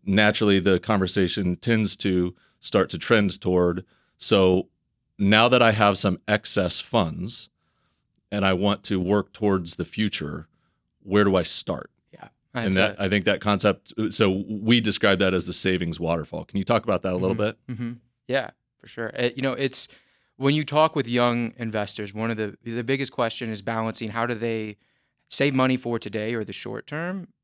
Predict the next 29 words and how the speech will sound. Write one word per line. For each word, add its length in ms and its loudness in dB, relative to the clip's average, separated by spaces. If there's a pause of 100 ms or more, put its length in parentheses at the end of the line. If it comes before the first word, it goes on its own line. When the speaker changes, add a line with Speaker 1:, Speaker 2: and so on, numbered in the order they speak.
Speaker 2:
but 160 -4
also 520 -2
the 100 -6
long 280 -4
term. 300 -14 (300)
A 40 -8
lot 140 4
of 60 -4
times, 280 -2
one 160 -6
of 60 -4
the 60 -8
things 220 -6
that 160 -8 (140)
passes 400 -12
them 140 -10
by 300 2
is, 320 -8
or 40 -18
slips 280 -10
their 100 -8
mind 280 -6
is 140 -10 (640)
saving 300 0
for 100 -6
the 100 -4
long 280 -4
term, 300 -16 (340)
right? 180 -18